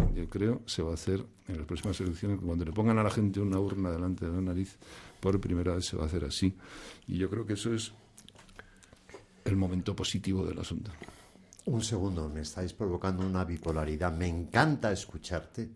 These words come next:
Speaker 2: pero no se puede decir mejor. Es decir, Borja yo creo que lo ha clavado. Es decir, es hacer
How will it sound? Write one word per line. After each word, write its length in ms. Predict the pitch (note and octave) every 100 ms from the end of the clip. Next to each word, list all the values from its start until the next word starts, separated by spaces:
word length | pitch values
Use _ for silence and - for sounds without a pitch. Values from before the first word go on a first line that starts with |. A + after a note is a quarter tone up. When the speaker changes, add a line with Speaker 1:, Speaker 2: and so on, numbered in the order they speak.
| -
Speaker 2:
pero 220 | F2 D#2
no 160 | D#2+ F#2+
se 180 | -
puede 400 | F2 F#2+ F#2 D#2
decir 320 | C2+ - - -
mejor. 320 | - - C2+ - _ _
Es 180 | - -
decir, 200 | E2 - -
Borja 360 | E2+ F#2 F#2
yo 120 | G2 F2+
creo 180 | G2
que 180 | G2+ F2
lo 140 | D#2 E2+
ha 140 | G2
clavado. 640 | - E2 C#2+ D2 G#2+ B2 - - - -
Es 120 | -
decir, 260 | - - D2
es 200 | D#2+ F2+
hacer 440 | F#2 F#2 G#2+ B2+